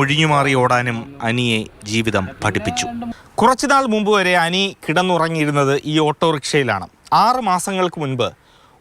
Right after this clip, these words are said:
ഒരു സെന്റിനകത്ത് ഒരു ചെറിയ കുടിൽ കെട്ടി. പ്രായമായ, ആരും നോക്കാനില്ലാത്ത ആളുകളെ അവിടെ താമസിപ്പിക്കണം എന്നുള്ളതാണ് അനിയുടെ ആഗ്രഹം. പക്ഷെ ഒരു സെന്റിനകത്തുള്ള വീടായതിനാൽ പഞ്ചായത്ത് വീട്ടു നമ്പറോ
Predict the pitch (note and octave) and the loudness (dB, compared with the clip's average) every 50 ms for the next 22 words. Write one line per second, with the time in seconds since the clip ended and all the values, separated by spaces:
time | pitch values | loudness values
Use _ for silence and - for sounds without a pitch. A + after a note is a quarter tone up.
0 | - - B3 C4 D4+ C4+ - - G3 F3+ F3+ G3 F3+ E3 C#3+ D3 C3+ - C#3+ D3 | 0 2 2 2 2 0 0 -2 -2 -2 -2 -2 0 0 0 0 0 -2 -2 -4
1 | - _ - D3 C#3 C#3+ - - D3+ C#3 D3+ D#3 D#3+ D#3+ C3+ - B2+ B2 C3 C3+ | -4 _ -2 -2 -2 -2 -2 -2 -2 0 0 0 0 -2 -2 -2 -2 -2 0 -2
2 | B2+ G2+ G2+ E2+ - D#2+ - _ _ _ _ - - _ _ - - _ _ - | -2 -2 -4 -6 -8 -10 -14 _ _ _ _ -20 -20 _ _ -20 -20 _ _ 0
3 | C#3+ D3+ E3 F3 F3+ F3 E3 D#3 D3 D3 D3 C#3+ C#3+ D3 D3+ D#3 D3 D3 C#3+ C#3+ | 2 2 2 2 2 2 2 2 4 4 4 4 2 2 0 -2 -4 -2 -2 -2
4 | - F3 E3 D#3 D3 C#3 C#3 C3+ C3+ - C#3 B2+ B2+ B2+ C3+ C3+ C3 C3 C3 C3 | 0 0 -2 0 0 0 0 0 0 2 2 2 2 2 0 -2 -2 -2 -2 -2
5 | B2+ C#3 - - C3 C3+ D3 D#3 - E3+ D3+ D#3 D3+ D#3+ D#3 D3+ C#3 C#3 C#3+ C#3 | -2 -2 -2 0 0 0 0 -2 -4 -6 -6 -4 -2 -2 -2 0 -2 -2 -2 0
6 | C#3 C3+ C3 B2+ B2+ C#3 D#3 - - B2+ C3 C#3 D3 C#3+ C3+ A#2+ A2+ A#2 B2+ - | 0 2 2 2 2 0 -2 -2 -2 -2 -2 -2 0 0 0 0 0 0 -2 -2
7 | _ _ - - - - - B2+ C3 C#3+ D3+ D3 D3+ B2+ - G#2+ - - _ _ | _ _ -20 -20 -20 -4 0 2 2 2 2 2 0 -2 -2 -6 -10 -12 _ _
8 | _ _ _ _ _ - _ _ E3 D#3+ - A3 F3 E3 G3 A3+ B3+ - - F#3 | _ _ _ _ _ -20 _ _ -2 0 2 2 4 4 4 2 0 0 0 0
9 | F3+ F#3+ A3 G3+ G3 F3+ F3+ E3+ F3 E3+ E3 D3+ C#3+ D3+ D3+ D3 C#3+ C#3 C3+ C3 | 0 0 0 0 0 0 0 -2 -2 -2 -2 -2 0 0 2 2 2 2 0 -2
10 | C3 B2+ B2+ B2+ B2 - - C3 C#3 C#3+ D3 D#3+ D3+ C#3 C#3 B2+ - B2+ B2+ - | -4 -4 -4 -4 -4 -2 -2 -2 0 0 0 2 2 2 0 -2 -4 -4 -4 -4
11 | - _ _ _ _ - A2 A#2 C3 B2+ - D3+ D3+ D3 D3 C#3+ C#3 C3+ C3 | -6 _ _ _ _ -4 0 0 0 0 0 0 0 0 0 0 0 0 0